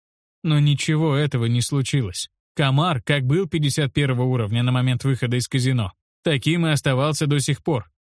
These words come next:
Просто интереса ради я поинтересовался у Ани, какого уровня достиг персонаж Лэнг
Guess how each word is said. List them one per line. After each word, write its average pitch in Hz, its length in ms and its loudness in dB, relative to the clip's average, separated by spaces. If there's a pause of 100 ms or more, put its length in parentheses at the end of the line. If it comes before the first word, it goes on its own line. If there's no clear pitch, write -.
(220)
Просто 170 320 0
интереса 143 500 2
ради 143 280 0
я 117 220 0
поинтересовался 131 840 0
у 120 80 0
Ани, 147 320 0 (100)
какого 151 380 0
уровня 147 420 0
достиг 120 360 -2
персонаж 127 640 -2
Лэнг 139 400 -2